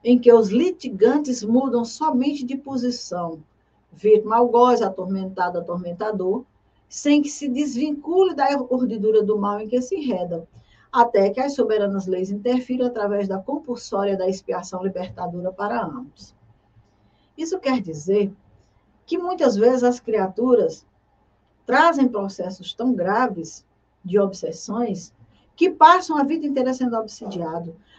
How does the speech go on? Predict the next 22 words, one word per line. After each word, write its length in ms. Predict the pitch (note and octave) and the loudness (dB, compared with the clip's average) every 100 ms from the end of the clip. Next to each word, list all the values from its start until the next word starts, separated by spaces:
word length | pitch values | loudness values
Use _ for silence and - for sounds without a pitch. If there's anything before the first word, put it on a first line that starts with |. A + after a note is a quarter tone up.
| _ | _
não 160 | C#4+ E4+ | -2 -2
se 120 | E4 | 2
reformam 460 | B3+ A3+ G#3+ G#3+ G3+ | 4 4 2 -2 0
moralmente, 720 | F#3+ F#3 F3+ F3+ F#3+ F#3 A3 | -2 -2 -4 -4 -4 -4 -2
não 160 | B3+ | -2
buscam 360 | A3 C4 C#4 A#3 | -2 -4 -4 -6
assistência 420 | A3+ G#3+ G3+ G3+ | -8 -10 -10 -10
espiritual, 600 | - - G3 G3 F3+ F#3+ | -10 -8 -6 -6 -4 -2
não 160 | G#3 C4+ | -2 -4
fazem 460 | - A#3+ A#3+ C4 | -2 -2 -2 -2
nada 500 | C4 A#3 A3+ C4 B3 | -4 -4 -2 -2 -2
nesse 300 | G#3 G3 - | -2 -4 -6
campo, 440 | - E3 E3+ E3+ G3 - _ _ _ _ | -18 -16 -16 -18 -20 -20 _ _ _ _
desencarnam, 1120 | F3+ A3+ F4+ C4 D4+ D4 G#3+ G#3 G3+ G3+ G3 G3 | -4 2 4 2 -2 -4 2 4 4 0 -2 0
vão 300 | C4+ E4+ C#4 | 0 0 0
para 80 | |
o 60 | A#3+ | -2
mundo 120 | A#3 | -2
espiritual 560 | - - G#3+ G#3 F#3+ F#3 | -6 -8 -8 -4 -4 -2
com 60 | |
esse 160 | F#3+ - | -6 -8
processo 680 | E3+ E3+ - E3 E3 - | -12 -16 -10 -8 -8 -12